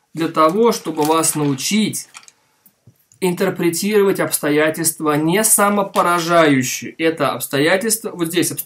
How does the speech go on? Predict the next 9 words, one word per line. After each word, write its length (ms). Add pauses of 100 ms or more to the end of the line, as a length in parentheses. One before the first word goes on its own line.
давай 200
так, 260 (440)
вот 140
здесь 180
обстоятельства, 840 (1600)
а 180
вот 100
здесь 240
телевизор, 640